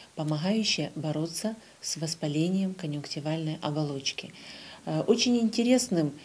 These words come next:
и всем нам известным уже, э, с доказательной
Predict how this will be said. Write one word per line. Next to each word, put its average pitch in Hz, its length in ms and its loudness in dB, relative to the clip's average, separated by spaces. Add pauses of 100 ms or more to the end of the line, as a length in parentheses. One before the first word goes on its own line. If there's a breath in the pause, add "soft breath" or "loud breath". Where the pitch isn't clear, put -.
(220 loud breath)
и 165 300 2 (100)
всем 196 240 4
нам 151 200 4
известным 175 580 2 (260 loud breath)
уже, 151 460 2 (320 loud breath)
э, 147 320 -2 (580)
с - 80 -4
доказательной 160 840 2